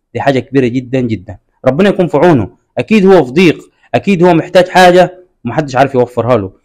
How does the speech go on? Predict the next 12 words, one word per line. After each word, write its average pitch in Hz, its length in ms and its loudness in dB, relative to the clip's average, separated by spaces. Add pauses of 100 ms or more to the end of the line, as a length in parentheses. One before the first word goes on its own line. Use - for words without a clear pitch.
(140)
أكيد 185 340 0
هو 175 340 4
مش 113 160 -6
عايز 160 220 4
يتكسر 135 560 -2 (380)
قدام 127 240 0
أولاده، 113 400 0 (160)
فربنا 139 400 2
يفك - 200 -4
كربه 139 420 0 (220)
وكربنا 135 460 0
جميعا. 120 480 0